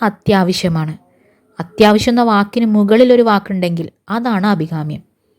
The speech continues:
വയനാട് ദുരന്തം ഭയത്തോട് കണ്ടു നിന്ന നമ്മൾ, സ്വപ്നത്തിൽ പോലും കാണാൻ കഴിയാത്തത്ര ഈ ദുരന്തം എങ്ങനെ അതിജീവിക്കും?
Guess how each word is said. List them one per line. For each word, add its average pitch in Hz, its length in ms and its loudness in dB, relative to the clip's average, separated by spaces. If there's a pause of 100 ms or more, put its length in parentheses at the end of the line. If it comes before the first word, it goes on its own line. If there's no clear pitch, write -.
(380)
വയനാട് 185 480 2
ദുരന്തം 190 480 0 (440)
ഭയത്തോട് 202 680 2
കണ്ടു 240 160 -2
നിന്ന 190 240 -2
നമ്മൾ, 165 340 -6 (680)
സ്വപ്നത്തിൽ 208 440 0
പോലും 233 360 2
കാണാൻ 190 300 0
കഴിയാത്തത്ര 196 640 -2
ഈ 247 100 4
ദുരന്തം 175 420 -4 (180)
എങ്ങനെ 185 360 -4
അതിജീവിക്കും? 185 600 -6